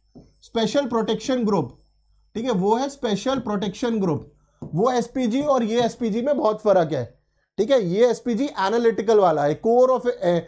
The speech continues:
नेशनल सिक्योरिटी काउंसिल है, वो तो एसपीजी प्रधानमंत्री को सिक्योरिटी देता है, वो अलग चीज़ है। तो दोनों में कंफ्यूज मत होना। आपके डायरेक्टर इंटेलिजेंस ब्यूरो, जेआईसी, ज्वाइंट इंटेलिजेंस कमेटी और एसपीजी के दोनों के पार्ट है, यानी कोर टीम के पार्ट बनते हैं,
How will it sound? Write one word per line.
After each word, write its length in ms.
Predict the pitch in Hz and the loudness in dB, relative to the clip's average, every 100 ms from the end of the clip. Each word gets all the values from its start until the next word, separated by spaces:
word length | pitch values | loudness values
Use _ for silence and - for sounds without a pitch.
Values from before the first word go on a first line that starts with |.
| - - | -12 -2
नेशनल 280 | 196 196 233 | -2 -2 -4
सिक्योरिटी 440 | 226 202 196 190 | 0 2 2 2
काउंसिल 340 | 185 160 151 165 | 2 0 0 0
है, 80 | |
वो 180 | 160 190 | 4 4
तो 220 | 214 277 | 4 0
एसपीजी 580 | - 175 170 220 196 311 311 _ - | 0 -4 -2 -2 0 -2 -6 _ -4
प्रधानमंत्री 580 | 175 190 220 226 208 208 | 0 0 0 0 -2 0
को 100 | 214 | 0
सिक्योरिटी 520 | 220 190 185 180 190 | 0 2 2 2 2
देता 200 | 180 226 | 2 2
है, 60 | 285 | 2
वो 100 | 285 | 2
अलग 340 | 175 175 170 | 2 2 0
चीज़ 240 | - 123 | -4 -4
है। 60 | 131 | -2
तो 100 | 185 | 2
दोनों 240 | 175 190 | 2 2
में 120 | 240 254 | 2 0
कंफ्यूज 440 | 208 175 180 170 | -2 -2 -2 0
मत 140 | 160 139 | -2 -2
होना। 260 | 139 135 - _ _ - | -4 -4 -8 _ _ -2
आपके 320 | 175 175 254 | -2 0 0
डायरेक्टर 440 | 202 196 208 254 | 2 2 2 0
इंटेलिजेंस 440 | 247 226 226 240 208 | 2 0 0 -2 -2
ब्यूरो, 280 | 220 233 247 | 0 0 0
जेआईसी, 720 | 156 196 226 220 226 - 254 | 0 2 4 2 0 -2 0
ज्वाइंट 340 | 185 196 208 | 2 2 2
इंटेलिजेंस 500 | 220 208 214 208 226 | -2 0 -2 -2 -6
कमेटी 380 | 226 208 208 269 285 _ _ | -4 -2 -2 -4 -8 _ _
और 160 | 170 202 | 0 0
एसपीजी 440 | 190 175 - 202 214 | -2 -2 -2 0 0
के 100 | 226 | 2
दोनों 320 | 165 165 202 | 2 2 2
के 120 | 226 | 2
पार्ट 300 | 226 202 190 | 2 2 0
है, 120 | 233 | -2
यानी 220 | 226 190 220 | -2 -4 -6
कोर 340 | - 185 202 | 0 2 4
टीम 200 | 220 208 | 0 -2
के 100 | 226 | 0
पार्ट 240 | 226 202 | 2 2
बनते 260 | 196 196 | 2 -2
हैं, 80 | 208 | -2